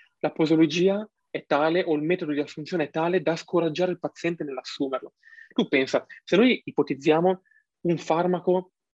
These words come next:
antitumorale della Madonna, ok, che guarisce da ogni tumore, che però va assunto tutti i giorni dieci grammi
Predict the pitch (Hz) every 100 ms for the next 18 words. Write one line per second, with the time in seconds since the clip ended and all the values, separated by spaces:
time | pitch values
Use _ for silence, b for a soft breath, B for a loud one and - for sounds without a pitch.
0 | _ - 170 175 170 160 151 147 160 160
1 | 160 - 151 156 151 143 131 123 139 -
2 | 160 151 147 - 165 170 143 156 185 -
3 | 151 156 175 160 147 139 143 139 _ _
4 | - 170 196 233 156 - - 165 139 143
5 | 202 185 147 170 180 196 208 - _ -
6 | 156 202 196 160 156 160 175 185